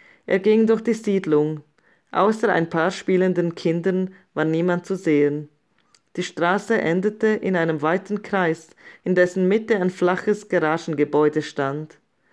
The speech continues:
Ein Mann beugte sich über die geöffnete Motorhaube eines Autos. Er kratzte sich am Kopf.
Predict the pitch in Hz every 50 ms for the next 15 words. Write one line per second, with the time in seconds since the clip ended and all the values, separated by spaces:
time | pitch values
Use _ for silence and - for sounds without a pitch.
0 | _ _ _ _ _ _ _ - 160 170 165 170 180 208 208 202 175 175 160 160
1 | 170 170 - 185 185 - 190 190 185 - - - 175 170 175 175 175 160 165 156
2 | - - 165 180 180 - 208 208 208 - 208 190 151 147 143 - 170 170 180 185
3 | 180 170 165 170 165 - - - 151 160 170 180 180 180 180 - - 156 165 170
4 | 165 - - 147 143 139 143 - 143 127 127 - - _ _ _ _ _ _ _
5 | _ _ _ _ _ _ _ _ _ 151 156 - - 175 180 190 190 - - 220
6 | 220 220 214 220 220 220 220 - - 156 - - - - - -